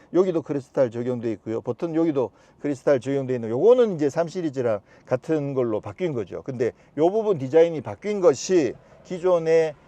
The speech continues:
어, 페이-, 현행 페이스리프트 된 삼 시리즈랑 다른 그런 느낌이어서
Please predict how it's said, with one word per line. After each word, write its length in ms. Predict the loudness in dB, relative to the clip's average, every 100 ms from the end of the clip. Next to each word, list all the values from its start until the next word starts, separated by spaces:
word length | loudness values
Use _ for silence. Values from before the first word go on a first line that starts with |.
| _ _
어, 100 | -8
페이-, 240 | -4 -4 -4
현행 380 | 2 6 6 4
페이스리프트 600 | 0 -4 -4 -6 -4 -4
된 160 | -2 -2
삼 200 | -6 -6
시리즈랑 480 | -6 -4 -2 -4
다른 300 | -4 -6 -6
그런 260 | -2 -2 -2
느낌이어서 840 | -4 -6 -6 -4 -4 4 4 4